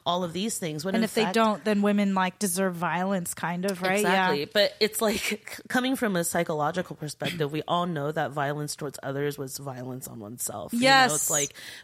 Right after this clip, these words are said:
Speaker 1: but, um, when you're operating in just obsession and,
Speaker 2: Yeah.
Speaker 1: like, shame and guilt,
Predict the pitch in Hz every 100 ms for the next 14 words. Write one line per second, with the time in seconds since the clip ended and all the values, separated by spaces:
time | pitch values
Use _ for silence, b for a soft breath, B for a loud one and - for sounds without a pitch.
0 | - 180 170 - 165 147 139 135 170 175
1 | 165 165 170 185 160 156 151 - 156 147
2 | 147 143 151 - - - 151 - 147 -
3 | 160 151 156 - - 254 143 139 - -
4 | 139 139 151 - 139 135 - 123 151 -